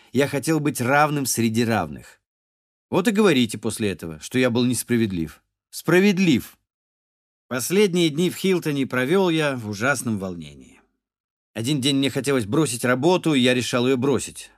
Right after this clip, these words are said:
обосновывая это решение множеством причин. «Нахуй мне такая жизнь», думал я раздраженно, «денег у меня все равно нет, даже для того, чтобы снять нормальную квартиру. Устаю я жутко, иной раз ложусь спать в восемь часов вечера, знакомств не завел в ресторане,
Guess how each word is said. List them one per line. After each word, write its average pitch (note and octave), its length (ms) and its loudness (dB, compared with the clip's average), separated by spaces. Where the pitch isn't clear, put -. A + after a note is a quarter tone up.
обосновывая A2+ 500 0
это G#2+ 140 -2
решение A2+ 340 -2
множеством A2 400 -2
причин. F2 420 -10
«Нахуй D3+ 280 0
мне A#2 100 0
такая A2+ 300 -2
жизнь», D3+ 280 0
думал D#3 220 0
я D3+ 160 2
раздраженно, C3+ 520 -2
«денег B2 340 0
у - 20 -4
меня F#2+ 140 -4
все - 140 -6
равно C#3 280 2
нет, D#3 260 0
даже A#2+ 240 0
для A#2+ 140 0
того, D3 240 2
чтобы C3+ 240 -2
снять B2 240 -2
нормальную C#3 420 0
квартиру. C3 440 -2
Устаю C#3 400 0
я G2 120 0
жутко, D3+ 500 -2
иной C3 220 0
раз C3+ 180 0
ложусь C3+ 260 -2
спать C3 240 -4
в C3 60 -6
восемь C3 240 -4
часов A#2 320 -8
вечера, B2+ 440 -2
знакомств C#3+ 540 -2
не A#2 100 -2
завел A#2 360 0
в D#3 40 -2
ресторане, D3 580 -2